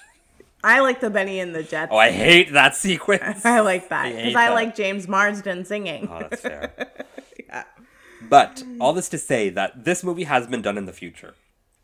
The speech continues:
Speaker 2: and has been written more sophisticatedly, because this movie does lack a lot of the intricacy of plot.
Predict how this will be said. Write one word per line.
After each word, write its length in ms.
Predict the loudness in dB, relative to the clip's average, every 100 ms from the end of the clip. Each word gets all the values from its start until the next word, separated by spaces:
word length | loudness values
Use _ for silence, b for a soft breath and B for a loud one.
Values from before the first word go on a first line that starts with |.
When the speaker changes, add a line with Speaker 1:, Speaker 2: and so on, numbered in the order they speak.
| _ -10
Speaker 2:
and 120 | -8
has 280 | -2 -2 -2
been 160 | -6 -8 -8 -6
written 320 | -6 -6 -10
more 180 | -8 -10
sophisticatedly, 1120 | -12 -12 -14 -12 -16 -16 -18 -18 -16 -16 -18 B B B _ _ _ _ -14
because 300 | -12 -10 -8
this 220 | -6 -6
movie 180 | -6 -6
does 240 | -6 -6
lack 420 | -6 -4 -4 -4 -8
a 40 |
lot 280 | -6 -4 -4
of 140 | -6 -12
the 440 | -12 -12 -16 -18 _ _ _ _ _ _ -12
intricacy 720 | -10 -8 -10 -10 -10 -8 -8
of 260 | -8 -16 -20
plot. 580 | -12 -6 -6 -8 -14